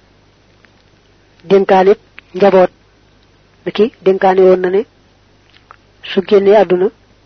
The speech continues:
doomam ju góor ji dénk na ko diw, mbaa doom bu jigéenam bi, dénk na ko diw. Lu mu ci mën doon rek,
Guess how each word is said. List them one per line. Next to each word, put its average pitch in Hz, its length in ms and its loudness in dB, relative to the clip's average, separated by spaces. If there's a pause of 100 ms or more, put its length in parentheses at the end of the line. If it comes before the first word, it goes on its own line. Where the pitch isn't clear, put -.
(1700)
doomam 196 260 2
ju 190 80 -2
góor 185 280 2
ji 196 280 -6 (280)
dénk 196 220 -2
na 196 100 -2
ko 185 140 -2
diw, 196 240 -4 (240)
mbaa 175 160 -4
doom 190 200 2
bu 190 140 -6
jigéenam 180 360 -4
bi, 196 220 -8 (340)
dénk 196 200 -2
na 190 100 -2
ko 196 120 2
diw. 180 240 0 (1800)
Lu 185 60 0
mu 214 60 -2
ci - 100 -12
mën 220 140 0
doon 190 180 0
rek, 190 140 -4